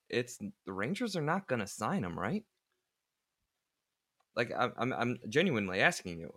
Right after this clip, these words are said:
I'm like, the Rangers can't possibly sign this guy again. And, like, how many more years does he wanna play? I mean, uh, he, the way he talks, uh, you know, to the media is that he's not done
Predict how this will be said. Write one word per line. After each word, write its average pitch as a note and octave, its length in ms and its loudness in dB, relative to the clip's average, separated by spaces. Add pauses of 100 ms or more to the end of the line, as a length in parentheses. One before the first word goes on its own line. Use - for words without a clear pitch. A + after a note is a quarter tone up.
I'm - 140 -6
like, A2 200 0
the A#2 80 -2
Rangers D#3 300 2
can't - 280 -4
possibly C3 420 0
sign G#2+ 320 -2
this F#2+ 140 -6
guy E2+ 280 -4 (100)
again. F#2 340 -4 (1040)
And, A#2 120 2
like, A#2+ 160 6
how C#3 100 2
many D3+ 140 2
more C#3 180 2
years C3+ 300 0
does F#2+ 140 -4
he F#2+ 60 -4
wanna F2 240 -4
play? F2 260 -4
I F2 40 -8
mean, F#2+ 200 -2
uh, D#2+ 100 -4 (460)
he, C3 300 -6
the B2 80 0
way C3+ 240 4
he F3+ 200 -6
talks, - 540 -6 (140)
uh, F#2 360 0 (180)
you G2+ 100 -6
know, F2 220 -2 (500)
to C3 100 -4
the G#2+ 100 -2
media F#2+ 460 0 (320)
is G#2 100 -4
that A#2 200 6
he's D#3 200 -2
not F3 240 2
done A2 440 2